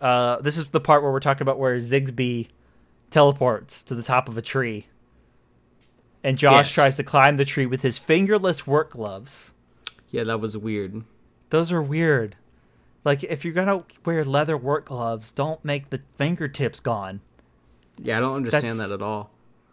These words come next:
Speaker 1: That's the dumbest. What's the point?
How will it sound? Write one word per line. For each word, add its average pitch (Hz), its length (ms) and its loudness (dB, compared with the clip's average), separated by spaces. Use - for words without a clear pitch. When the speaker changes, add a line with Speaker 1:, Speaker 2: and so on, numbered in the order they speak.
Speaker 1:
That's 160 260 -6
the 160 140 -6
dumbest. 147 840 -4
What's 156 260 -8
the 156 120 -8
point? 160 520 -2